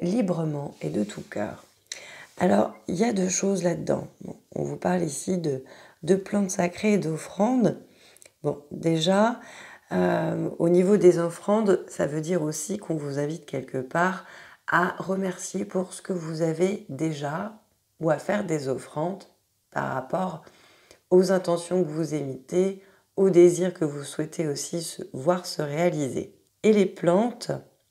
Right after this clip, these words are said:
comme on vous parlait ici, euh, de méditation, euh, de relaxation et autres,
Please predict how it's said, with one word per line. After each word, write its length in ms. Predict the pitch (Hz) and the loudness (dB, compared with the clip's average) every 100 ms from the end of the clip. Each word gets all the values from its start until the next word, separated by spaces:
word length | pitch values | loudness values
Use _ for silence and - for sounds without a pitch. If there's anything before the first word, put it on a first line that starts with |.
| - - | -20 0
comme 180 | 170 | 2
on 80 | 170 | 2
vous 160 | 156 160 | 0 -6
parlait 440 | - 160 165 170 | -2 -2 0 -2
ici, 500 | 147 - - 165 165 | -2 -6 -6 -4 -2
euh, 120 | 131 | -4
de 160 | 123 147 | -4 -4
méditation, 800 | 151 147 143 - 135 131 - 156 | -4 -6 -10 -4 -4 -4 -6 -4
euh, 500 | 156 156 147 135 120 | -2 -2 -4 -6 -4
de 120 | 139 | -4
relaxation 800 | 139 139 131 - 131 - 156 143 | -4 -6 -6 -4 -6 -4 -6 -4
et 120 | 117 | -4
autres, 380 | 147 208 220 | -2 -2 -4